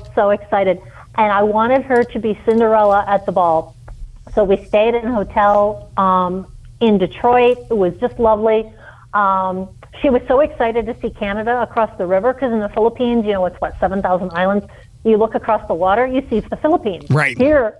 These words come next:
Speaker 1: she looked across the water, there was a whole new country.
Speaker 2: Yeah.
Speaker 1: Um, and,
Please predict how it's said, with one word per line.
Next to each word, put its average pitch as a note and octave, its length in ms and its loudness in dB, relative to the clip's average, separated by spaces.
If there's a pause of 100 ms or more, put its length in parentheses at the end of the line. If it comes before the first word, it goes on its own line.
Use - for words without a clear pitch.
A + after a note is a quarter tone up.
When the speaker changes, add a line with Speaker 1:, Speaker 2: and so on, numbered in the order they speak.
(140)
Speaker 1:
she B3 80 2
looked G3 180 0
across G#3+ 300 -2
the A3+ 80 -2
water, A3 280 4
there B3 120 4
was A#3+ 120 0
a A#3 40 2
whole A#3+ 160 0
new A#3+ 120 -2
country. C#4+ 360 -6 (120)
Speaker 2:
Yeah. C#3+ 200 0 (120)
Speaker 1:
Um, G#3+ 540 0 (520)
and, A#3 400 -2